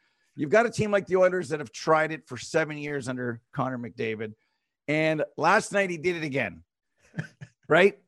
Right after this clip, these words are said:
Wednesday night, did it again. One hundred points. Seven years, five one hundred point seasons. He had a year at ninety-seven, and he only got to play sixty-four games. So i-, if he really played eighty-two, that's way more than a hundred.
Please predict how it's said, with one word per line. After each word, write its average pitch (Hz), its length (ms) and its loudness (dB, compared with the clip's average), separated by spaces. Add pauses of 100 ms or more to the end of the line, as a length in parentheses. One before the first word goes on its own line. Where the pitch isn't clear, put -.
Wednesday 185 460 4
night, 165 240 0 (180)
did 175 160 2
it 180 80 -2
again. 147 440 0 (280)
One 208 300 6
hundred 190 220 4
points. - 420 -6 (200)
Seven 262 480 6
years, 208 680 4 (600)
five 233 380 8
one 247 220 6
hundred 220 220 8
point 190 280 2
seasons. 151 540 -4 (680)
He 170 100 8
had 202 120 10
a 226 40 8
year 269 180 10
at 233 80 0
ninety-seven, 254 880 8 (380)
and 202 480 6
he 165 160 4
only 269 180 8
got 247 160 6
to 233 80 4
play 226 160 6
sixty-four 214 640 4
games. 196 320 2
So 180 420 6 (460)
i-, 175 260 -4
if 185 100 4
he 220 120 4
really 285 380 4
played 240 280 4
eighty-two, 214 720 6 (200)
that's 123 220 4
way 185 300 4
more 190 240 6
than 165 140 -2
a 151 60 -4
hundred. 156 340 -4